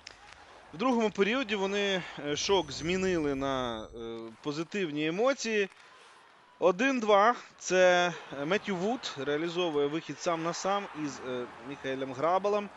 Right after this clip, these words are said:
голкіпером збірної Чехії. Влучає в верхній кут, розмочив рахунок і дозволив своїй команді йти до камбеку. Закамбечити повноцінно вдалося, е, під завісу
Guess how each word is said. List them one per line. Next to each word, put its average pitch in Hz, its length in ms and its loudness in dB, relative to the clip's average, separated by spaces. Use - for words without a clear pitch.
голкіпером 147 800 -2
збірної 131 540 -4
Чехії. 208 680 -4
Влучає 127 520 -4
в 117 40 -6
верхній 139 360 -6
кут, 214 400 -12
розмочив 139 500 -6
рахунок 220 540 -8
і 196 40 -8
дозволив 165 440 -4
своїй 151 220 -6
команді 147 640 -4
йти 156 260 0
до 156 120 0
камбеку. 214 680 2
Закамбечити 220 720 2
повноцінно 208 680 -2
вдалося, 202 920 2
е, 165 260 -2
під 208 200 -8
завісу 196 580 0